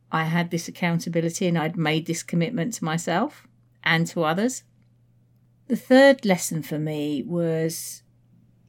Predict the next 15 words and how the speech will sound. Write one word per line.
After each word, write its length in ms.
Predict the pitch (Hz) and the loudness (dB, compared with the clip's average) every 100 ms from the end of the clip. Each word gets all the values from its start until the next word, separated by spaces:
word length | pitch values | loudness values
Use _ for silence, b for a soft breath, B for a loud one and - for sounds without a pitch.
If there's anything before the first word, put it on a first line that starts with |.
| _ | _
actually 440 | 185 185 - 240 202 | -12 -8 0 2 2
writing 600 | 180 180 190 190 220 196 | 0 0 2 0 2 2
has 320 | 170 165 - | 0 -2 -6
to 100 | 175 | -6
become 480 | 170 165 - 175 160 | -6 -8 -6 -6 -6
part 380 | - 165 151 - | -6 -2 0 -2
of 100 | - | -4
your 160 | 156 | -6
routine. 720 | 156 160 151 - 151 160 226 233 b b b b b | -4 -8 -8 -6 -4 2 0 0 b b b b b
When 180 | 233 254 | 6 8
I 80 | |
first 480 | 262 - 233 233 233 | 6 4 4 6 4
started 560 | - 190 160 156 - 156 | 0 0 -2 -4 -10 -10
the 80 | 160 | -8
book, 600 | 156 151 147 - - | -6 -4 -6 -8 -20